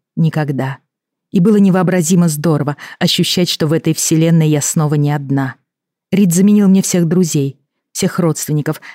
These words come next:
всех тех, кто когда-либо пытался заполнить собой пустоту внутри меня. Он просто изгнал её, пустоту, вытеснил, сделал так, что я забыла о ней. «С тобой никогда не будет скучно, да?»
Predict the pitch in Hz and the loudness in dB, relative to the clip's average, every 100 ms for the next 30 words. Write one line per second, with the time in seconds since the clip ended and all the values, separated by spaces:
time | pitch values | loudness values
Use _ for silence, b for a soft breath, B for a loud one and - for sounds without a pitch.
0 | B - 214 - 233 208 190 180 185 202 | B -2 -2 0 -2 -2 -2 0 2 2
1 | 170 - 156 196 185 175 160 170 - 185 | 0 -2 -4 -2 -2 0 -2 -4 0 2
2 | 165 151 165 156 160 - 160 - 156 - | 2 0 -2 0 -2 -4 -6 -4 -6 -4
3 | 147 123 _ _ 143 147 - 139 147 147 | -6 -6 _ _ -4 -4 -2 -2 0 -2
4 | 135 127 _ _ _ _ 196 185 196 - | -4 -10 _ _ _ _ 0 0 -2 0
5 | 202 180 170 139 131 135 139 135 _ _ | 0 2 0 0 -4 -4 -6 -8 _ _
6 | 180 - 180 175 156 135 _ _ - 208 | -4 -2 -4 -4 -6 -6 _ _ -2 0
7 | 202 151 - 151 151 _ _ 165 147 185 | 0 -2 -4 -6 -8 _ _ -4 0 0
8 | 170 208 - - 160 160 165 151 143 135 | 0 -2 -4 -2 0 0 -2 -2 -2 -2
9 | 147 147 143 - _ _ _ _ _ _ | -2 -2 -6 -12 _ _ _ _ _ _
10 | _ _ _ _ _ - 180 175 165 170 | _ _ _ _ _ -6 0 2 2 2
11 | 165 220 208 151 147 - - 151 - 147 | 2 2 2 0 -4 -6 -8 -8 -8 -10
12 | - _ - 170 | -12 _ -6 -4